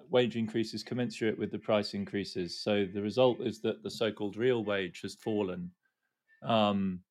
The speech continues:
real hourly earnings in the United States fell by perhaps one point seven percent, January to January, twenty twenty-one to twenty twenty-two.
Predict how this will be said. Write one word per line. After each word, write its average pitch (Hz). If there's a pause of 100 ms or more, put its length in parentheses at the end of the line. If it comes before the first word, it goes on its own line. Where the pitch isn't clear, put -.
(360)
real 135
hourly 110
earnings 110
in 104
the 104
United 104
States -
fell 107
by 98
perhaps -
one 107
point 107
seven 113
percent, 135
January 113
to 107
January, 117
twenty 117
twenty-one 113
to 110
twenty 110
twenty-two. 113